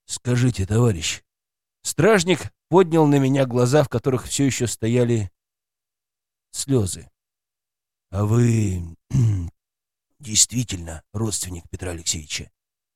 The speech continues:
«Действительно», признался я, спиной чувствуя, как вздрагивает Феклистов. Если быть более точным, двоюродный внук. «Вы на него очень похожи», внимательно вглядываясь в меня, сообщил Чёрный.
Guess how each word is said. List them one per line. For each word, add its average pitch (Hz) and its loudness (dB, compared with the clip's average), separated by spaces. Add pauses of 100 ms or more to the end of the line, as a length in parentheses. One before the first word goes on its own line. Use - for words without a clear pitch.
(480)
«Действительно», 131 -2 (280)
признался 147 4
я, 127 2 (300)
спиной 170 4
чувствуя, 143 0
как 143 0
вздрагивает 131 0
Феклистов. 104 -4 (1400)
Если 190 0
быть 180 -4
более 120 2
точным, 101 -2
двоюродный 110 2
внук. 87 -6 (1120)
«Вы 98 -2
на 123 2
него 113 0
очень 98 -6
похожи», 95 -6 (600)
внимательно 156 6
вглядываясь 139 2
в 113 0
меня, 139 4
сообщил 123 0
Чёрный. 82 -2